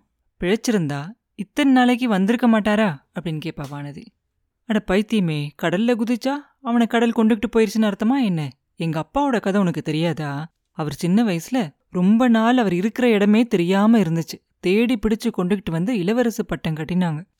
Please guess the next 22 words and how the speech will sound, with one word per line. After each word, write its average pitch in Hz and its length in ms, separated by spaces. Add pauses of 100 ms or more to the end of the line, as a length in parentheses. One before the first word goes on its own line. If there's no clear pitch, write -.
(220)
என் 156 140
தாத்தா 202 460
அரிஞ்சிய 233 360
சோழர் 196 460
தக்கோல 254 420
யுத்தத்துக்கு 190 540
அப்புறமா 175 640
அடியோட 196 480 (120)
காணாம 202 380
போயிட்டார். 151 360 (340)
ரொம்ப 175 280
வருஷத்துக்கு 240 540
அப்புறம்தான் 202 680
அவர் 175 220
இருக்கிற 220 340
இடம் 175 320
தெரிஞ்சு 160 380 (600)
அவரை 208 280
கூட்டிகிட்டு 208 320
வந்தாங்க. 147 420 (340)
நான் 165 220
சொல்றேன் 185 400